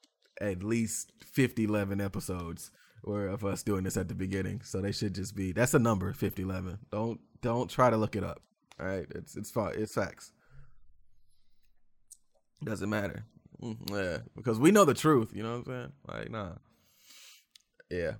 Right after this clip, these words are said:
but other than that, man, um, you're here for another week, uh, bringing you content. Hopefully, uh, this, this finds you at a good space, a good spot in your life, and if it doesn't, hopefully this helps to get you to that good space.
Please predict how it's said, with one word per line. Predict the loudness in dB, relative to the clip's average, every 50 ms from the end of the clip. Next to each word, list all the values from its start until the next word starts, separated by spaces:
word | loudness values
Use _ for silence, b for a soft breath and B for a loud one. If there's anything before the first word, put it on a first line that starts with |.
| 0 4
but | 8 8
other | 10 10 8 6
than | 4 4 2
that, | 0 0 0 0
man, | -2 -2 -2 -4 0
um, | 6 8 8 8 8 6 2 -4 -10 -16 _ _
you're | 2 4 6
here | 6 6 6
for | 6 6 6
another | 6 6 6 8 8
week, | 8 8 6 6 4 4
uh, | 4 6 6 6
bringing | 4 2 0 0 0 0
you | 0 0 2
content. | 2 4 4 4 2 2 2 0 0 -2 -4 b b b b b b b
Hopefully, | 8 8 8 8 6 4 4 4 4
uh, | 6 6 8 8
this, | 6 4 2 -2 -6 -6 -8 -8 -4 -4
this | -4 2
finds | 6 8 8 8 8 6 6
you | 6 6 6
at | 6
a | 4
good | 2 0 -2 -2
space, | -4 -2 2 4 4 6 4 2 0 -4 -12 -14 -12
a | -6
good | -2 -2 -2 -2
spot | 0 2 4 4 4 4
in | 4
your | 2 2 2
life, | 2 2 2 2
and | 0 0
if | 0 0
it | 0 0 2
doesn't, | 4 4 6 6 4 2
hopefully | 2 2 2 2 0 0
this | 0 0 2 4
helps | 4 4 2 0
to | -2 0
get | 2 2 2 2 0
you | -2
to | -2 0
that | 0 0 0
good | 0 -4 -4
space. | -4 -2 -2 -2 -2 -4 -8 -14